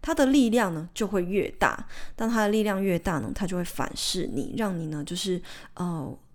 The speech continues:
在这个世界呢，你会觉得很像失落，你会迷惘，甚至你会想要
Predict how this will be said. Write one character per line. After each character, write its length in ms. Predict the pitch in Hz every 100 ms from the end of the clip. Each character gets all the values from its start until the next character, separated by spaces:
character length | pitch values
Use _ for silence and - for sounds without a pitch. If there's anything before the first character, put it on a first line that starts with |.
| - -
在 180 | 285
这 140 | 254 233
个 220 | 180 -
世 240 | - - 180
界 220 | 190 -
呢， 120 | - 170
你 80 |
会 160 | 190 202
觉 160 | 180 170
得 60 |
很 120 | 180
像 160 | - 196
失 400 | - - 175 175
落， 280 | 196 175 - - - -
你 120 | 185
会 120 | 208
迷 340 | 220 202 170 196
惘， 240 | 208 -
甚 180 | - 220
至 80 | 214
你 120 | 175
会 100 | 208
想 180 | 208
要 80 | 170